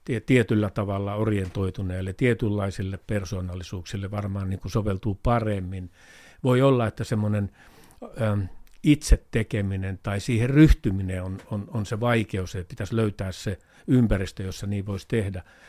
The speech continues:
Ja sitten toisaalta voisi ajatella ehkä niinkin, että, että, että jos pyrkimyksenä on jotenkin niin kuin hakea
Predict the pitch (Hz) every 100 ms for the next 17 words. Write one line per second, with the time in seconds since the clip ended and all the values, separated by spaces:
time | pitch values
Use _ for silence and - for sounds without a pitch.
0 | - - 156 160 147 175 156 131 120 135
1 | 143 143 139 147 135 147 151 139 120 113
2 | 113 120 - - - - - - - -
3 | - 117 - 117 120 - - 127 - 120
4 | - - 147 127 - 107 104 - 110 107
5 | 110 107 107 101 104 104 - _ - -
6 | 101 95 104 104 131 - 110 101 101